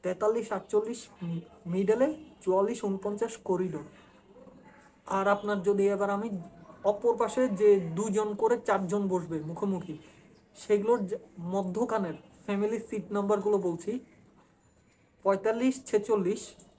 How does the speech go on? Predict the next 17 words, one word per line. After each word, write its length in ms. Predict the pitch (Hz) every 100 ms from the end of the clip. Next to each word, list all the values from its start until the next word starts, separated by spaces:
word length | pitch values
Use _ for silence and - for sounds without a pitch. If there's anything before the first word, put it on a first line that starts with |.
| -
পঞ্চাশ, 360 | 190 208 214 202
একান্ন, 220 | 185 185 160 156 - - 160
যেটার 280 | 180 190 214 220
মধ্য 140 | 208 214
দিয়ে 140 | 233 214
আপনার 180 | 196 175
জানলা 280 | 180 185 208 214
নাম্বার 200 | 208 202
হয়েছে 220 | 214 208 220 -
ছেচল্লিশ 540 | 208 202 214 226 269 - - - - _ - -
আর 140 | 180 185
একান্ন, 240 | 196 185 185 226 - _ -
আর 80 | 175 -
করিডোর 380 | 220 254 240 233
নাম্বার 200 | 240 233 226
হয়েছে 200 | 226 233 262
পঁয়তাল্লিশ 420 | 190 185 214 269